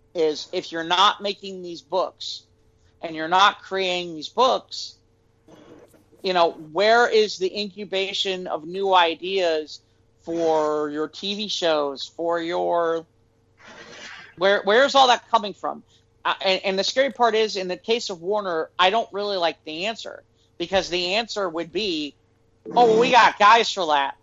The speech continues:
for movie guys and T V guys," which means, congratulations,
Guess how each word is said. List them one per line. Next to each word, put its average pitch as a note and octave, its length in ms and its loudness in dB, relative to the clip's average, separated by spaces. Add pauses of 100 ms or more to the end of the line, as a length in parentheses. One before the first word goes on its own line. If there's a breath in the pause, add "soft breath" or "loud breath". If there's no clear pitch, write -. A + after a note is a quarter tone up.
(180)
for E3 160 -2
movie F#3 260 -4
guys E3 320 4
and D3+ 160 -16
T D#3+ 180 -14
V G3+ 160 -10
guys," - 500 -4 (320)
which - 200 -10
means, F#3+ 380 -6
congratulations, F3 960 -2